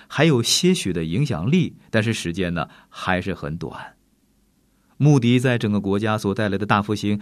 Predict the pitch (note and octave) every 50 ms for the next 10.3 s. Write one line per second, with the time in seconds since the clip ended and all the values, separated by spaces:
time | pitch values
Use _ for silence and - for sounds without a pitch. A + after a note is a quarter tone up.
0 | - - - G#2+ G#2+ G2 A2 G#2 G2 F#2 F#2+ G2+ - - D#2+ D2 D2+ F2 A#2 _
1 | _ _ _ _ _ _ - C3 C3 A#2+ B2 B2+ B2 - - - - - A2 B2+
2 | E3+ G3+ G3+ D#3 C#3 C3 C3+ A#2+ G#2 G2+ A2+ B2 - - - - - A#2+ A#2+ A#2
3 | A#2 A#2+ D3 D3+ D3+ D3+ B2+ A#2+ B2 G#2 G2 - D2+ D2+ E2+ G#2+ C3 D#3 - -
4 | _ _ _ _ _ _ _ _ _ _ _ _ _ _ - B2 A2+ G#2+ G#2+ A#2
5 | A2+ - A#2 A2 G#2+ - - - - - - - G2+ G2+ A#2+ - - - D#4 D4
6 | A3+ E3+ B2+ - - - C3+ B2+ B2 G#2+ F#2+ - G#2+ G2 A2 B2 B2+ A#2 G2+ F2+
7 | - _ _ _ _ _ _ _ _ - B2 B2+ C3 B2+ A#2+ B2+ C3+ C3+ C3+ B2+
8 | B2+ C3 C3 B2+ A2 - - - - - G2 G2 G2+ F#2+ F#2 - - - F#2 F#2+
9 | A2 B2 B2+ B2+ A2 F#2 E2 D#2 D#2 D2+ C2+ B1+ C2 D2 D2 C2 C2 - - G#1+
10 | - - - - -